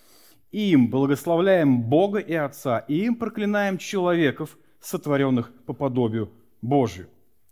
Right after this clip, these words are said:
Каждый человек — Божье творение.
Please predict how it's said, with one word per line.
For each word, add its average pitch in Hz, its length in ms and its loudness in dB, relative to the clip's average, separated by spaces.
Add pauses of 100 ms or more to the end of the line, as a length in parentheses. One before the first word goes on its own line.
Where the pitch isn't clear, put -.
(1080)
Каждый 160 280 0
человек — 151 460 0 (520)
Божье 123 400 -2
творение. 123 440 -4